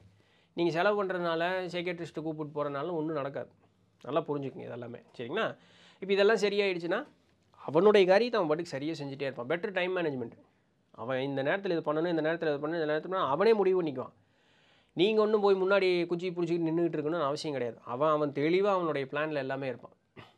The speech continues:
அந்த ஒரு பிரீத்திங் கேப், அந்த ஒரு ஸ்பேஸ் இருக்கணும். அவன் மைண்ட் மென்டலா மேல் மாடி கொஞ்சம் ரிலாக்ஸ்டா இருக்கணும்.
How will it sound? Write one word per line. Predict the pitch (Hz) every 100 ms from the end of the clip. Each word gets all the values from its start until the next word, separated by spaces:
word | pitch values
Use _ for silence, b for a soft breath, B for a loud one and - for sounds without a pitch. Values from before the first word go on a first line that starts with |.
| _ _
அந்த | 139 131
ஒரு | 127
பிரீத்திங் | 160 180 151
கேப், | 131 127
அந்த | 123
ஒரு | 120 -
ஸ்பேஸ் | 151 139
இருக்கணும். | 117 120
அவன் | 131
மைண்ட் | 131 160 190 156
மென்டலா | 143 175 185 185 165
மேல் | 175 185
மாடி | 160
கொஞ்சம் | 147 143 139
ரிலாக்ஸ்டா | 151 175 175 - 147
இருக்கணும். | 127 113